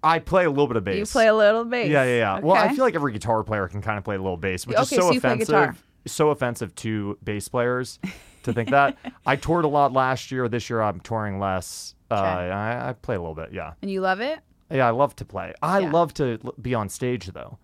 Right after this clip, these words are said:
Speaker 2: Okay.
Speaker 1: Like, I live for it.
Speaker 2: Okay.
Speaker 1: For,
Speaker 2: Damn,
Speaker 1: to,
Speaker 2: you know
Speaker 1: to
Speaker 2: what? It's
Speaker 1: play
Speaker 2: not
Speaker 1: guitar.
Speaker 2: fair.
Speaker 1: I, I don't
Speaker 2: I
Speaker 1: know,
Speaker 2: wish I
Speaker 1: though.
Speaker 2: had that.
Speaker 1: But you know what it is? Like, I feel like the difference is, like, I feel like I'm so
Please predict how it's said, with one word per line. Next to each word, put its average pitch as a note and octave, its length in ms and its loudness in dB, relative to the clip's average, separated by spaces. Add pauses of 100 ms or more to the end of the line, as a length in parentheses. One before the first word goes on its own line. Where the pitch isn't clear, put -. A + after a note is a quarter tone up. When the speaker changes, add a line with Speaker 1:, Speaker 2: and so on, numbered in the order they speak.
(180)
Speaker 2:
Okay. F3 200 -10
Speaker 1:
Like, B2+ 140 2
I C3 120 2
live B2+ 300 0
for F#2 280 -12
it. - 120 -14 (220)
Speaker 2:
Okay. F#3 480 -4
Speaker 1:
For, - 140 -14
Speaker 2:
Damn, C4 180 2
Speaker 1:
to, D4+ 60 -4
Speaker 2:
you F4 80 -4
know F4+ 140 -4
Speaker 1:
to F4 60 -6
Speaker 2:
what? F#4 80 0
It's F#4 60 -8
Speaker 1:
play D3 140 2
Speaker 2:
not C3 60 0
Speaker 1:
guitar. C3 300 0
Speaker 2:
fair. D4 420 -14 (500)
Speaker 1:
I, F3+ 300 0
I A3 40 2
don't A#3 100 -2
Speaker 2:
I - 20 -4 (100)
Speaker 1:
know, F4 60 0
Speaker 2:
wish - 100 -2
I F4 80 0
Speaker 1:
though. E4 100 -2
Speaker 2:
had D4 300 -6
that. E3+ 420 -2
Speaker 1:
But G3 100 4
you G#3 80 -2
know B3 120 4
what C4 120 4
it A3+ 80 -2
is? A3+ 140 -2
Like, E3+ 240 0
I F#3 200 -2
feel G#3+ 200 -10
like F3+ 160 -4
the B2+ 80 -6
difference A2+ 480 -6
is, B2 200 -4
like, G#2 220 -2
I C3+ 160 -2
feel D3+ 200 -6
like B2 100 -2
I'm G#2 140 -4
so A#2+ 480 -2